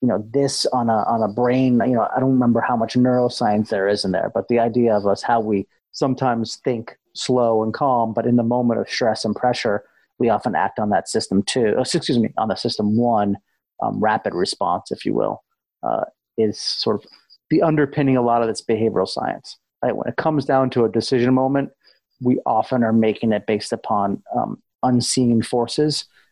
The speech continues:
uh, and invisible, uh, sort of nudges, um, that guide us.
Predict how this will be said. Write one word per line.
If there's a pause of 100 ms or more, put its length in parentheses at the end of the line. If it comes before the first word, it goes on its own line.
(120)
uh,
and
invisible, (380)
uh,
sort
of
nudges, (120)
um, (280)
that
guide
us.